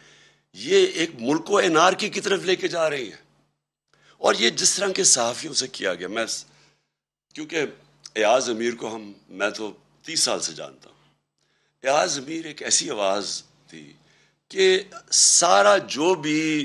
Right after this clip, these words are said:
दानिश्वर तबका है पाकिस्तान का, जो मीडिया में है, वो सारे एक चीज़ जानते हैं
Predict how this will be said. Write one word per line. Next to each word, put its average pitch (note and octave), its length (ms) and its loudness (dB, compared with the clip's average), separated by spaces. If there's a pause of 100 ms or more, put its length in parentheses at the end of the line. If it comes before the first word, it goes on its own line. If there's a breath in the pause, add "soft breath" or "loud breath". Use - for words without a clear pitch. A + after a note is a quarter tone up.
(140)
दानिश्वर B2+ 480 2
तबका - 360 -4
है A2 60 0
पाकिस्तान G2+ 680 -6
का, G2 220 -14
जो F#2 140 -18
मीडिया F#2 400 -10
में F#2 120 -10
है, F2+ 140 -14 (320 loud breath)
वो - 100 -12
सारे G3 400 2
एक E3+ 200 2
चीज़ D3+ 160 -2
जानते G2 380 0
हैं F2+ 80 -4